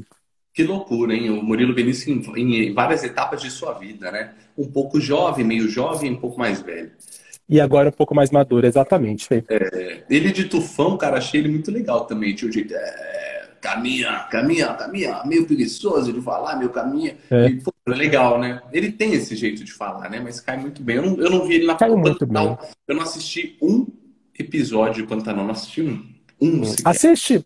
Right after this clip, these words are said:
Speaker 2: assiste semana que vem, que semana que vem é a última semana.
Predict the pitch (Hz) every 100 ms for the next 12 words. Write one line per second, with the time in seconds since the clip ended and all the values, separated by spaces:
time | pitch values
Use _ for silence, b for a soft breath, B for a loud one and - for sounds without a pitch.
0 | _ 170 175 302 311 - 294 214 208 202
1 | 170 147 202 - 208 202 190 170 175 202
2 | 170 226 - 170 156 - 247 170 160 233